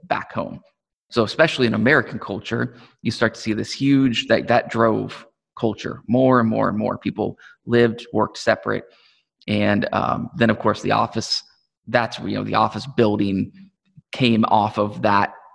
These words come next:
that trend. What we're seeing now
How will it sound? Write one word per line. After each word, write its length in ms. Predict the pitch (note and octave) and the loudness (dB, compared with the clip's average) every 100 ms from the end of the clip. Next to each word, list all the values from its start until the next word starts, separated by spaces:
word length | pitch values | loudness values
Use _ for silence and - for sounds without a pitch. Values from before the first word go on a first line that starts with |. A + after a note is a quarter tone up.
| - | -2
that 320 | F#2+ F2+ - | -2 -2 -6
trend. 520 | - F3+ E2+ B1 - - _ _ _ | -2 0 0 -4 -12 -18 _ _ _
What 180 | - C#3+ | 0 2
we're 140 | C3 | 4
seeing 500 | B2+ - E3+ C#3 B2 | 2 0 2 6 6
now 640 | B2+ G3+ G#2+ G#2+ D#3 E3+ | 4 2 2 2 2 -2